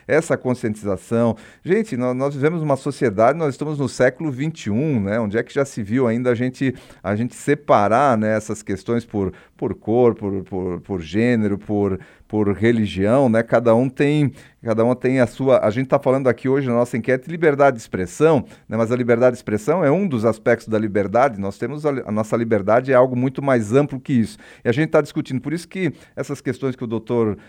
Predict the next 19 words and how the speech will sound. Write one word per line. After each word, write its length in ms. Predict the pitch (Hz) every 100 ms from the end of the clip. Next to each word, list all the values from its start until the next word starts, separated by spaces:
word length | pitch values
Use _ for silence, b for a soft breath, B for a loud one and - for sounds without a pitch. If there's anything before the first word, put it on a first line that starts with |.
| B
eh, 460 | - 107 107 104 101
Éder 360 | 90 113 107 104
coloca 360 | 110 113 117
aqui, 400 | 98 - 180 196
são 200 | - 175
questões 600 | 180 160 - 170 196 185
legais, 520 | 190 208 139 151 143
que 100 | -
precisam 420 | 196 202 180 170 160
de 80 |
comprovação, 880 | 151 151 147 143 139 143 139 127 123
que 120 | 120
precisam 420 | 127 127 127 120 120
de 140 | 127
prova, 480 | 131 113 120 117 113
que 100 | 120
precisa 420 | - - 135 123
de 80 | 117
alguém 380 | 120 113 127